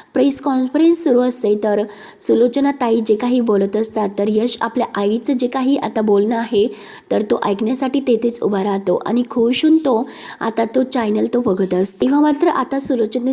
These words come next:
ताई म्हणतात की "हे बघा, माझ्या कलेला व्यवसायात बदलणं आणि ते वाढवणं हे तर यांचं काम आहे, म्हणूनच हे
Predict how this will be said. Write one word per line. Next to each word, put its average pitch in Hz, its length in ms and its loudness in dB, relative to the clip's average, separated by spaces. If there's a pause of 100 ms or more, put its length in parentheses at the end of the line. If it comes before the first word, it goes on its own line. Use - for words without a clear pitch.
ताई 226 200 2
म्हणतात 240 340 0
की 254 80 0
"हे 240 220 4
बघा, 220 200 0
माझ्या 233 360 0
कलेला 214 440 2
व्यवसायात 247 720 2
बदलणं 208 460 2
आणि 240 220 2
ते 277 80 4
वाढवणं 262 500 2
हे 294 200 2 (100)
तर 247 80 2
यांचं 214 420 2
काम 214 260 -2
आहे, 208 220 -2
म्हणूनच 294 560 2
हे 277 200 4